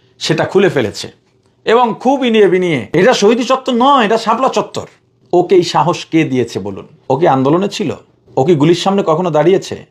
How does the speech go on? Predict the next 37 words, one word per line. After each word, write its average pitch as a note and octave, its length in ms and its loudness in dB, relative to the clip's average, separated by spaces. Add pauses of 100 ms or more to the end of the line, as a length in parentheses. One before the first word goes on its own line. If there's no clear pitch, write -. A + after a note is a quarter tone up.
ওর D#3+ 260 2
এত D#3+ 200 -2
বড় G3 220 2
সাহস F3+ 380 0
কিভাবে E3+ 320 0
পায়? C3 260 -2 (440)
মিডিয়া F3+ 400 2
সেটাকে D#3+ 320 -2
হাইলাইটস B2 420 -4
করে। - 200 -14 (540)
শাপলা - 360 -2
চত্বর A#3+ 340 -2
যদি A3+ 180 -2
শহীদ G#3 380 0
চত্বর F#3 320 -4
না B2+ 140 2
হয়, G#2+ 240 -4
তাহলে C#3+ 220 -2
কি E3+ 180 -2
হবে B2+ 220 0
বলেন? G#2 220 -8 (260)
দুই E3+ 180 4
হাজার F#3+ 280 2
তেরো E3 260 -2
সালের F#3 300 -4
পাঁচ F3 360 0 (100)
মের E3+ 460 0 (180)
রক্তাক্ত, F#3 800 -2 (220)
ভয়াবহ, F3+ 600 2 (360)
কালো F3+ 260 2
রাতের F#3 340 -2
কারণে F#3 420 -2 (520)
শাপলা C#3+ 360 -4
চত্বরকে D#3+ 540 -2
সারা A#2+ 240 -2
বিশ্ব A#2+ 380 -2
চিনেছে। - 500 -8